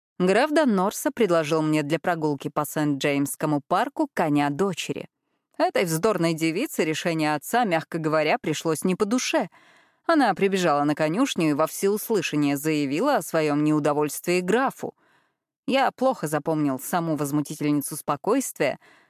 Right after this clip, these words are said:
но в моей памяти остались ее прекрасные глаза.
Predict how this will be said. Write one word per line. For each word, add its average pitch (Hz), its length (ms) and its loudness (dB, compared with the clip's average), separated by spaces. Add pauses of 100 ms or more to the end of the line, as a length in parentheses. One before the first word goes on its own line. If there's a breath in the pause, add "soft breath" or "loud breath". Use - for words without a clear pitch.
(260 soft breath)
но 208 180 2
в 254 40 0
моей 240 260 4
памяти 220 380 0
остались 170 560 -4
ее 156 200 -2 (100)
прекрасные 135 720 -6
глаза. 139 460 -4